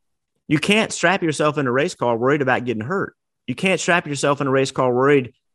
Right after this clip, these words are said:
is this, you know, is, it, it, you can't do it. You can't be successful doing it. So you have to literally pound in the wall, like Bubba Wallace said, and, and some other drivers have said that they've done, that I've done, that every driver has done, and then be willing to walk away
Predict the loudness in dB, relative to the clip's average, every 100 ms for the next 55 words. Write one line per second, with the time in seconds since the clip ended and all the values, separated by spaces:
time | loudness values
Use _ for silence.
0 | _ -10 -6 -6 -6 -8 0 2 4 4
1 | 0 -4 -8 -8 -4 -4 -4 -8 -8 -6
2 | 0 0 4 2 2 -4 -2 -2 -2 -2
3 | -4 -2 -4 -2 -2 0 0 -4 -10 _
4 | _ _ _ 0 2 4 4 2 0 0
5 | 2 4 4 4 4 0 _ _ _ _
6 | -4 0 2 2 2 2 2 2 2 4
7 | 2 0 -4 -2 -2 2 2 2 0 -4
8 | -4 -4 -4 -6 -6 -4 -6 -2 2 2
9 | 2 2 2 0 -4 -8 -2 0 0 -2
10 | -2 -2 0 2 2 0 0 0 0 0
11 | 0 0 0 0 0 0 0 0 0 0
12 | 0 -4 -6 -4 -4 -2 -6 -12 _ _
13 | _ -2 2 2 4 4 4 4 2 2
14 | 2 2 2 2 2 0 -4